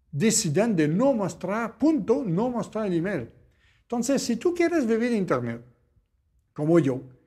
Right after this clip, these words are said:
y tú haces plata cada vez que mandas email a la gente, o sea, cuando son email de promoción, a veces tú mandas educación, está bien, pero si mando un email de promoción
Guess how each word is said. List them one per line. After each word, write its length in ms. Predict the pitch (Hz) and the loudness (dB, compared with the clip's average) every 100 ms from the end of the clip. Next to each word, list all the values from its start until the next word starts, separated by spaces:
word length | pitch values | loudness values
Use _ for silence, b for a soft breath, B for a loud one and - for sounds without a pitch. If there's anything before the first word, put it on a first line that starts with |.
| b b | b b
y 180 | 151 165 | -2 -2
tú 400 | 170 294 320 294 202 | 0 2 2 2 0
haces 440 | 220 - 330 - | 0 0 -2 -2
plata 600 | - 214 208 208 254 254 | -2 -2 -2 -4 -6 -6
cada 480 | 285 285 254 262 240 | -4 -2 -2 -4 -2
vez 220 | 262 262 | -2 -2
que 140 | 226 | -4
mandas 480 | 196 190 180 196 - | -4 -2 -2 -4 -4
email 300 | 180 175 180 | -2 0 0
a 80 | 147 | 0
la 100 | 143 | -2
gente, 400 | 135 131 131 113 b b b | -4 -6 -8 -12 b b b
o 160 | 151 165 | 2 2
sea, 360 | 170 139 - | 4 0 0
cuando 340 | - 135 135 156 | -6 -4 0 0
son 260 | 156 147 | 0 -2
email 220 | 147 156 165 | 0 2 0
de 100 | 135 | -2
promoción, 560 | 123 120 107 202 117 - _ _ - | -6 -6 -2 -2 -2 -10 _ _ -12
a 100 | 123 | -8
veces 260 | 123 170 | -4 -4
tú 120 | - 139 | -2 -4
mandas 400 | 131 135 147 147 | -4 -2 -2 -2
educación, 720 | 131 127 123 - 196 123 117 | -6 -6 -6 -2 0 0 -8
está 180 | - 120 | -14 -6
bien, 420 | 131 165 113 - _ b b | 0 0 -2 -12 _ b b
pero 140 | 165 147 | -4 -2
si 180 | - 190 | 0 0
mando 260 | 233 294 | 0 2
un 100 | 359 | 2
email 220 | 240 262 | 2 2
de 100 | 226 | 0
promoción 720 | 175 165 147 123 147 135 139 | 0 0 -2 -2 -2 -2 -6